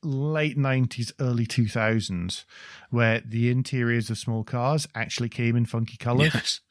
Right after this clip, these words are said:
Speaker 2: yes. I was only lamenting lack of colour in an interior last
Speaker 1: Oh, that's
Speaker 2: night.
Speaker 1: true. Yes, I hadn't, <laughs> hadn't thought about that. But I was looking at it and thought, "Oh, that pale blue." I mean, I wouldn't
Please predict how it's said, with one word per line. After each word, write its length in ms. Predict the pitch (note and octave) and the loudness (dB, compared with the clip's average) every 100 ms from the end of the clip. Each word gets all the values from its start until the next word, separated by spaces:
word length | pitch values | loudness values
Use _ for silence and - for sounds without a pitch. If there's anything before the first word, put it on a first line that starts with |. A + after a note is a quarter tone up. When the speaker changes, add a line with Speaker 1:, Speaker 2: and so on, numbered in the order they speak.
| - | -12
Speaker 2:
yes. 1160 | - - - - _ _ _ _ _ _ - - - - - - | -12 -12 -16 -18 _ _ _ _ _ _ -16 -14 -16 -18 -16 -4
I 120 | G#2 | 0
was 200 | F#2+ G2 | 2 4
only 200 | C3+ D3 | 4 2
lamenting 720 | C3+ C3+ D3+ D3 - G#2+ F#2+ - _ - - - - _ - | 2 0 2 2 2 0 -2 -6 _ -20 -20 -20 -20 _ -8
lack 300 | G#2+ A2+ - | -4 -2 -4
of 100 | A#2+ | -2
colour 320 | - C3 B2+ | 0 2 2
in 120 | A#2+ | 0
an 100 | A#2+ | -2
interior 500 | A#2+ - C3 C#3+ B2+ | 0 0 0 0 0
last 300 | B2+ B2+ E3+ | 2 4 4
Speaker 1:
Oh, 40 | F3 | 2
that's 120 | A#2+ | 0
Speaker 2:
night. 120 | G2 | -2
Speaker 1:
true. 220 | - F#3 | -2 0
Yes, 260 | E3 D3+ D3 | 0 0 -2
I 40 | |
hadn't, 420 | - F3 E3+ D#3 D3 | -6 -4 -2 -2 -4
<laughs> 40 | |
hadn't 380 | - - D3+ A#2 | -6 -6 -6 -6
thought 240 | - D#3+ C#3 | -2 -2 0
about 260 | A2+ G#2+ | -2 0
that. 200 | A2+ A2+ | 0 0
But 80 | G#2+ | 0
I 80 | F3 | 2
was 140 | F#3+ F#3 | 2 2
looking 240 | A3+ F3+ | 0 -2
at 60 | E3 | -4
it 40 | |
and 80 | D3 | -2
thought, 100 | F#3 | -2
"Oh, 120 | A3 | -2
that 180 | A3 - | -4 -2
pale 240 | - D#3 | 0 0
blue." 260 | A#2+ F3+ C#3 | 0 2 2
I 60 | A2 | 2
mean, 140 | C#3 | 2
I 80 | C3+ | 2
wouldn't 260 | E3 C#3+ | 0 -2